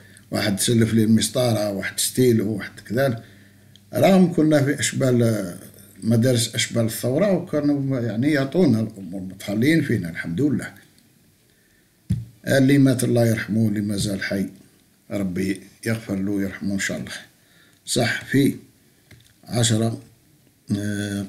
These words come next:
قلنا قوة اثنان. نهبط إلى السطر، تقسيم، يا ودي وين رحت؟ إيه، إيه، ما ن-،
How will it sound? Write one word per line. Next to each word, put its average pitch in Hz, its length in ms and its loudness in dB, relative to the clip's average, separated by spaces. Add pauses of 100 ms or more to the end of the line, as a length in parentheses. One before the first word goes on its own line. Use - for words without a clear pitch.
قلنا 107 360 -4 (240)
قوة 123 280 2
اثنان. 98 520 -4 (1500)
نهبط 104 640 -4
إلى 95 220 -6 (120)
السطر، - 460 -2 (380)
تقسيم، 113 680 0 (1500)
يا 104 60 -8
ودي 85 260 -8 (100)
وين 95 180 -2
رحت؟ - 300 -12 (1300)
إيه، 113 240 4
إيه، 92 340 -6
ما 110 80 -2
ن-، 107 160 -2